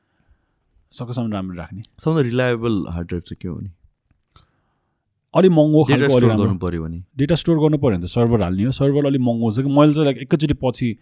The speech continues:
Speaker 1: सर्भरको almost twenty to thirty lakhs पर्छ कि, राम्रो सर्भर राख्यो भने। त्यसमा चाहिँ तिमीले इन्सेन अमाउन्ट राख्नु मिल्छ। अनि तिमी नेपालको जहाँ कुना, संसारको जहाँ कुना भयो भने तिमीले त्यहाँबाट तानेर राम्रो इन्टरनेट हुनुपर्छ। अहिले त्यो नयाँ राम्रो भइसक्यो त, सट्टै डाउनलोड गरेर रातभर छाडिदिने, फाइल लिने।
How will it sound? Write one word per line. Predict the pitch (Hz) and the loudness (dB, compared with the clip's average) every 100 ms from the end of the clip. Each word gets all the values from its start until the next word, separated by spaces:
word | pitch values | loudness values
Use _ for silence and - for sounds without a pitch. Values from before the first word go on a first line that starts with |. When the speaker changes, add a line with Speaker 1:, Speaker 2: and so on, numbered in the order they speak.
| _ _ _ | _ _ _
Speaker 1:
सर्भरको | - 156 170 175 175 160 | -4 0 2 2 2 0
almost | 160 147 - _ _ _ _ - | 0 -4 -10 _ _ _ _ -4
twenty | 139 135 131 | -4 -2 -4
to | 131 - | -4 -4
thirty | 107 110 | -4 -2
lakhs | 104 - | -4 -8
पर्छ | - 98 95 | -8 -6 -6
कि, | 113 | -10
राम्रो | 135 - 101 135 | -10 -16 -12 -6
सर्भर | 127 117 107 | -2 0 0
राख्यो | 95 85 92 | -2 -4 -6
भने। | 139 - _ _ _ _ | -6 -8 _ _ _ _
त्यसमा | 127 143 | 0 2
चाहिँ | 131 131 | 4 4
तिमीले | 131 123 | 4 4
इन्सेन | 123 143 135 | 2 2 2
अमाउन्ट | 117 107 98 | 4 2 0
राख्नु | 95 104 | -2 -2
मिल्छ। | 107 139 | -2 -2
अनि | 110 | -2
तिमी | 104 101 92 - _ _ _ | -4 -6 -6 -16 _ _ _
नेपालको | 117 117 110 104 | -2 0 0 -2
जहाँ | 107 110 | 0 0
कुना, | 107 113 | 0 -2
संसारको | 113 107 101 104 | -2 -2 -2 -2
जहाँ | 98 98 | -2 -2
कुना | 101 90 | -2 -2
भयो | 80 | -4
भने | 90 | -6
तिमीले | 98 95 | -8 -10
त्यहाँबाट | 101 92 | -6 -6
तानेर | 87 101 95 95 147 - _ _ _ _ | -4 -4 -2 -2 -4 -8 _ _ _ _
राम्रो | 107 104 101 | -2 0 0
इन्टरनेट | 95 95 87 | -2 -4 -6
हुनुपर्छ। | 85 82 98 | -6 -4 -4
अहिले | 151 - _ _ _ _ _ 110 101 | -4 -8 _ _ _ _ _ -8 -4
त्यो | 104 | 0
नयाँ | 104 | 0
राम्रो | 104 110 | 2 2
भइसक्यो | 87 80 113 | 0 -2 -6
त, | 113 | -10
सट्टै | - - 117 113 | -12 -4 -4 -2
डाउनलोड | 113 101 98 | 0 2 2
गरेर | 95 | 0
रातभर | 92 92 85 | -2 -6 -8
छाडिदिने, | - 101 139 | -6 -6 -6
फाइल | - - 92 | -8 -8 -8
लिने। | 90 87 117 | -6 -6 -8